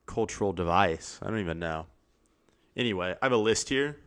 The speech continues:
trying to organize things more. Feel free, if you know me, to text me with ideas and suggestions. We are always open to them as we grow and learn how to do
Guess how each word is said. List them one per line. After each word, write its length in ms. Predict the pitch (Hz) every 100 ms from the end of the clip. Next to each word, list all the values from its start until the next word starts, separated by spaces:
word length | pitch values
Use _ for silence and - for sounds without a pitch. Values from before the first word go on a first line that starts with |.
| - - - - -
trying 280 | - 113 107
to 40 | 98
organize 420 | 98 107 107 107
things 200 | 123 117
more. 320 | 120 123 135 _ _ _ _
Feel 140 | -
free, 340 | 190 175 170 147
if 100 | 143
you 100 | 143
know 140 | 127
me, 120 | 127
to 80 | 127
text 380 | 120 110 113 -
me 260 | 143 165 160 -
with 400 | 113 104 - -
ideas 600 | - 110 98 107 117 117
and 200 | 101 98
suggestions. 760 | 95 87 98 - - 160 170 - _ _ _ _ _ _ -
We 180 | 107
are 180 | 104 98
always 280 | 92 104 95
open 280 | 98 92 113
to 60 | 113
them 280 | 131 160 160 _ -
as 180 | 98 90
we 300 | 98 95 98 - -
grow 520 | 104 107 107 104 113 110 113
and 220 | 101 95
learn 380 | 101 104 117 117 _ _ _ _ _ -
how 140 | 101
to 80 | 90
do 380 | 85 101 107